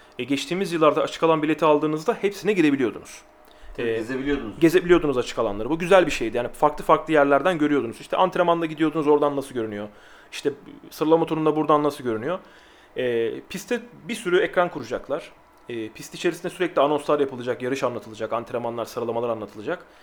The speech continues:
Speaker 1: E, o yüzden bu ekranlardan da yarışı izleyebileceksiniz. Açık alanların önünde de, tribünlerin önünde de ekranlar olacak. E, ama Formula birin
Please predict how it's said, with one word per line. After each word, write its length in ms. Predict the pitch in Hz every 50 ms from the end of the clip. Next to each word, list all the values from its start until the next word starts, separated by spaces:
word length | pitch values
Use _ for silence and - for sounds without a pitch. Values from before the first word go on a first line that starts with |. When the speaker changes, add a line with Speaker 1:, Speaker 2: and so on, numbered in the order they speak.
| - - - _ -
Speaker 1:
E, 200 | - 120 113 110
o 140 | - 160 180
yüzden 360 | 202 185 175 214 208 202 208 -
bu 100 | 190 180
ekranlardan 540 | 185 185 202 190 185 190 190 190 214 214 208
da 40 | 208
yarışı 260 | 175 147 - - 151
izleyebileceksiniz. 640 | 135 127 131 123 117 120 113 120 110 - 147 143 139
Açık 220 | 143 147 - -
alanların 320 | 156 151 151 156 151 160 147
önünde 280 | - 143 151 151 151 143
de, 80 | 147 143
tribünlerin 420 | - 143 135 143 143 147 147 147
önünde 260 | 135 139 143 143 151
de 60 | 143
ekranlar 380 | 123 - - 127 117 113 110 104
olacak. 400 | 104 95 107 104 160 185 - - - - - - - - _ _ _ -
E, 140 | 131 123 120
ama 200 | - - 196 226 220
Formula 460 | - - 180 190 208 214 220 220 214
birin 220 | 208 214 226 226